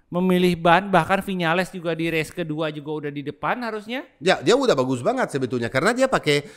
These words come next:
Speaker 2: medium-medium. Dan dia sebetulnya bisa menang karena dia, Pecco, Viñales, dan Maquar-, dan Quar-, Quartararo salah di,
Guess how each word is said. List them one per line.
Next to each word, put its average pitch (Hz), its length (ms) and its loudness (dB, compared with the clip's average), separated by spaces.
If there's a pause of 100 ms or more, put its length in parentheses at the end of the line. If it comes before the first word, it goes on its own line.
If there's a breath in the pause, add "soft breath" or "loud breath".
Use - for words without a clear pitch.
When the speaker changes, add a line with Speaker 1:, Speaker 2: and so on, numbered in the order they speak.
(140 loud breath)
Speaker 2:
medium-medium. 139 760 2 (300 soft breath)
Dan 123 240 0
dia 240 160 2
sebetulnya 165 340 0
bisa 147 220 -2
menang 143 260 0
karena 143 380 2 (160)
dia, 120 480 4
Pecco, - 640 0
Viñales, 131 720 2
dan 151 160 6
Maquar-, 139 400 0
dan 135 180 4
Quar-, 135 220 -2
Quartararo 151 480 4
salah 185 260 2
di, 190 140 -2